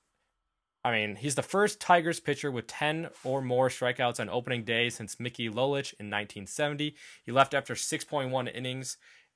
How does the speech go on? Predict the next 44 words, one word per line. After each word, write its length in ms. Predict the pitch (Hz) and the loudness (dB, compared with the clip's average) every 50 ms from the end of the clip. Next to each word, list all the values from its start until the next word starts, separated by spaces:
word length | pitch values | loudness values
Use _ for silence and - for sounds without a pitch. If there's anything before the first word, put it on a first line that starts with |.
| _ 104 | _ -8
and 680 | 110 113 110 110 110 110 110 110 110 110 107 - - - - _ _ _ _ _ - | -6 -4 -2 -2 0 0 0 0 -2 -4 -6 -10 -12 -14 -16 _ _ _ _ _ -20
he 560 | - - 156 170 175 185 196 196 196 202 202 | -14 -10 -8 -6 -4 -2 -2 0 0 0 -2
looked 320 | 180 147 156 160 156 - - | 0 4 4 4 4 2 -4
great. 440 | - 123 123 131 127 110 92 - - - | -6 -2 0 2 2 2 0 -4 -8 -8
He 220 | - 127 131 127 127 | -6 -4 -4 -2 0
had 200 | 147 147 143 139 | 0 0 2 0
a 120 | 95 107 | -2 -2
little 220 | 127 139 175 185 | 0 2 2 2
bit 80 | 170 175 | 2 2
of 60 | 165 | 0
struggle 300 | - - 180 170 160 170 | 0 0 -2 0 0 -2
in 60 | 165 | -2
the 40 | 151 135 | -4 -4
first 280 | - 165 165 160 - | -4 -6 -6 -4 -4
inning, 160 | 170 160 160 | -6 -4 -2
giving 300 | 147 156 160 156 156 156 | -2 -2 -2 -2 0 0
up 140 | 160 147 - | 0 0 0
a 40 | 139 | 0
run, 260 | 123 131 139 151 151 | 0 0 0 0 0
but 160 | 127 123 110 | 0 -2 -2
he 140 | 107 107 101 - - - - - - - - - _ | -2 -4 -6 -8 -14 -20 -20 -20 -20 -20 -20 -4 _
bounced 300 | - 135 135 139 131 - - | 8 10 10 10 8 4 6
back, 240 | 139 139 139 135 | 8 8 8 8
hashtag 400 | - 135 127 123 - - 123 107 | 6 4 2 2 2 0 -2 -2
Big 80 | 123 110 | -2 -4
Sean, 360 | - 143 143 139 143 139 127 - _ _ _ _ - | -4 0 2 2 2 0 -2 -6 _ _ _ _ 0
and, 420 | 120 120 120 120 120 117 117 107 | 2 4 4 4 4 2 2 2
uh, 240 | 117 117 117 113 113 | 4 4 4 4 4
he 240 | 110 - 123 117 117 | 2 -2 -4 -4 0
had 220 | 120 127 127 123 - | 2 4 4 4 4
a 140 | 117 117 | 2 0
great 460 | 110 101 113 113 117 123 120 113 - - | 0 -2 -4 0 0 0 0 0 -4 -8
performance 400 | - 117 - 127 120 120 117 - | -10 -8 -6 -6 -6 -4 -6 -6
from 180 | - 123 113 117 | -6 -6 -4 -2
then 160 | 117 117 120 | -2 0 2
out. 240 | 120 120 123 117 - - - - - - - - _ _ | 2 2 2 0 -4 -12 -20 -20 -20 -20 -20 -20 _ _
Jake, 320 | - - 139 135 139 131 - | 4 8 8 8 8 8 6
uh, 380 | 143 135 131 127 127 123 107 - | 6 8 8 8 8 6 4 2
you 140 | - 131 | 0 6
got 160 | 127 156 151 143 | 10 10 10 10
home 300 | 135 151 151 147 143 135 120 | 10 6 4 4 2 -2 -6
a 60 | 131 | -6
little 280 | 139 143 180 196 190 160 | -2 2 4 4 6 8
bit 360 | 160 165 165 165 - - | 8 8 8 6 2 -4